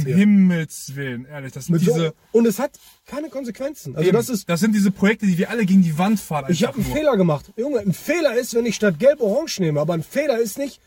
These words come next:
Speaker 2: wenn ich achthundert Millionen in den Sand setze.
Speaker 1: Gleich wie bei der Maut.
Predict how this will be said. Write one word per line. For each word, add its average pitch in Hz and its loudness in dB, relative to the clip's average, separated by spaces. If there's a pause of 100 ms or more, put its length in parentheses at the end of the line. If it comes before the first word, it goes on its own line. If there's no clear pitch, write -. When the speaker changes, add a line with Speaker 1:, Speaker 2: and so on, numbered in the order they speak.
(100)
Speaker 2:
wenn 233 0
ich 240 -4
achthundert 208 0
Millionen 254 2
in 175 2
den 143 -2
Sand 139 -2
setze. 123 -8 (640)
Speaker 1:
Gleich 143 -10
wie 175 -2
bei 156 -2
der 175 2
Maut. 202 -4